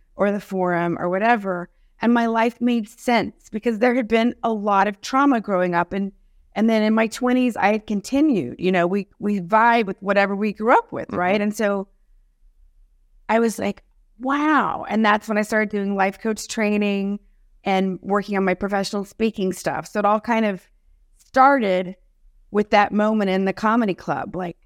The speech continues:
Speaker 1: "Oh my gosh." So that's how I fell into comedy. <laughs>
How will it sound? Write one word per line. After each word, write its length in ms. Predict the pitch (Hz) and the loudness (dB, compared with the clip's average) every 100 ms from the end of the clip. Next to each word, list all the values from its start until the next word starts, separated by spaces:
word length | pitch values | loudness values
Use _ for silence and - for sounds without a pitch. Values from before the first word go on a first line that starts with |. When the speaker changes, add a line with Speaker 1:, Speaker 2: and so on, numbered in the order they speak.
| _ _ _ _ _ _ | _ _ _ _ _ _
Speaker 1:
"Oh 40 | 202 | -10
my 140 | 202 | -6
gosh." 560 | 208 220 208 - - - _ _ _ _ | -2 0 -2 -4 -14 -20 _ _ _ _
So 320 | - 180 180 | 0 0 2
that's 260 | 214 233 226 | 4 2 2
how 120 | 214 | -2
I 100 | 208 | -2
fell 400 | - - 202 240 | -4 0 2 2
into 200 | 247 240 | 2 0
comedy. 1000 | 196 214 202 180 180 - 226 - 233 233 | -2 -2 0 -2 -4 -4 -6 -2 -2 -2
<laughs> 240 | 440 370 | -4 -4